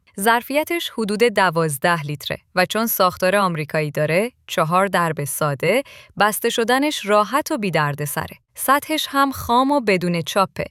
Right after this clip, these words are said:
یعنی برای هر نوع بسته‌بندی از پستی گرفته تا انبارداری کاملاً مناسبه.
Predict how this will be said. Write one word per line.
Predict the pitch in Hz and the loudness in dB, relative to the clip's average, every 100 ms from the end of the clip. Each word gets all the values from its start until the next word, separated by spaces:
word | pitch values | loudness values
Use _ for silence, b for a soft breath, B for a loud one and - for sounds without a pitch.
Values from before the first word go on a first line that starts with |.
| _ - | _ -2
یعنی | 185 196 | 0 2
برای | 202 180 190 | 2 2 2
هر | 208 185 240 | 0 2 2
نوع | 277 277 | 2 0
بسته‌بندی | 240 202 - 175 170 165 196 226 B B B | 2 0 0 0 0 -2 -4 -6 B B B
از | 185 - - | -2 -2 -4
پستی | 190 190 - 269 | -4 -4 -2 0
گرفته | 247 208 196 - 202 | 2 2 2 2 0
تا | - 254 | 2 0
انبارداری | 247 214 190 185 175 180 214 269 - | 2 2 2 2 2 0 0 -6 -12
کاملاً | - 285 339 254 233 226 | -2 2 2 4 2 2
مناسبه. | 180 147 - 147 | 0 -2 -4 -6